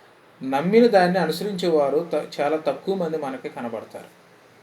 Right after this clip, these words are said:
అందుకనే రోమపత్రిక ఎనిమిదవ అధ్యాయము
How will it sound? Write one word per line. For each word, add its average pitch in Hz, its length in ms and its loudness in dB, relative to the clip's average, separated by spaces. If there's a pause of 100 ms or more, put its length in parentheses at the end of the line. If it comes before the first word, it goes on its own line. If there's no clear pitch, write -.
(1200)
అందుకనే 165 640 0 (1200)
రోమపత్రిక 160 600 0
ఎనిమిదవ 143 360 2
అధ్యాయము 131 840 -6